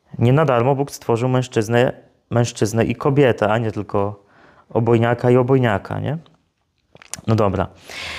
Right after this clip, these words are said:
Yy, dobrze sobie też dla własnego rozwoju odpowiedzieć na pytanie, jeśli ja się dzisiaj czuję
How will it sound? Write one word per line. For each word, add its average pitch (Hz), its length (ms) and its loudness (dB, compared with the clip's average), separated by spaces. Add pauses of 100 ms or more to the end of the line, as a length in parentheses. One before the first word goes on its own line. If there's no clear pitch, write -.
(380)
Yy, 120 1000 2
dobrze 214 480 0
sobie 185 260 2
też 185 200 4
dla 170 120 4
własnego 143 380 2
rozwoju 160 440 4
odpowiedzieć 143 360 2
na 143 100 0
pytanie, 135 480 0
jeśli 127 260 -2
ja 135 60 2
się 131 140 -4
dzisiaj 127 300 0
czuję 127 480 2